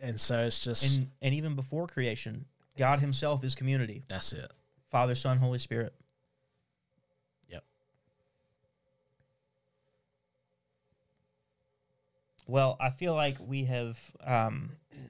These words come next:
Speaker 2: I think we've introduced this topic, uh, fairly well. This is something we, we'd like to come back to, um, on particular gifts and also just spiritual gifts as a whole.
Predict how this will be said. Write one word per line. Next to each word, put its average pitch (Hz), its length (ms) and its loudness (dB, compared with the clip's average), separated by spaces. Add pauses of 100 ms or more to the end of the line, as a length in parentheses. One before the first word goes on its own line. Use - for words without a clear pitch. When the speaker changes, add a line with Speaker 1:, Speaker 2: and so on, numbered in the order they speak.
(1200)
Speaker 2:
I 165 60 2
think 214 120 0
we've 196 140 0
introduced 156 540 -2
this 139 160 -2
topic, 135 440 0 (160)
uh, 113 380 -2 (220)
fairly 143 240 -4
well. 117 400 0 (420)
This 180 100 0
is 202 60 6
something 196 220 4
we, 156 280 2
we'd 139 220 -2
like 135 160 0
to 139 60 -12
come 131 200 -2
back 143 220 2
to, 151 380 -4 (180)
um, 113 400 -6 (920)
on 120 300 4
particular 180 460 -2
gifts 139 400 0
and 160 80 -2
also 185 260 2
just 135 500 2
spiritual 131 380 -2
gifts 127 220 0
as 135 80 -6
a 117 40 0
whole. 120 440 0